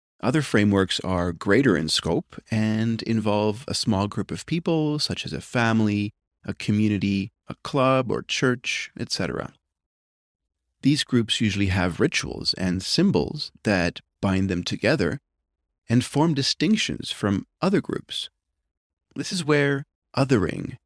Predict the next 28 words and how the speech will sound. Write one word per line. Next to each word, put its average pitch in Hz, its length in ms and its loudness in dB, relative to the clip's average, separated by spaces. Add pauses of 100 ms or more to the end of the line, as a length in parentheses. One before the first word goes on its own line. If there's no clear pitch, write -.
comes 95 240 0
from. - 320 -6 (800)
The 107 120 4
idea 101 500 4
that 92 640 -2
your 110 400 0
group 101 420 -2 (100)
is 90 140 -4
good, 143 420 2 (300)
whereas 95 800 0 (220)
anyone 127 300 6
outside 131 460 0
of 92 60 0
it 62 180 -4
is 98 400 -4
not 107 400 0
to - 60 -8
be 123 100 -2
trusted. - 480 -6 (960)
Still 139 380 0
other 127 260 0
frameworks 85 680 -4
have 90 540 -4
much 95 380 -2
greater 95 360 2
breadth 90 500 -2
of 82 140 -2
application, 151 840 -2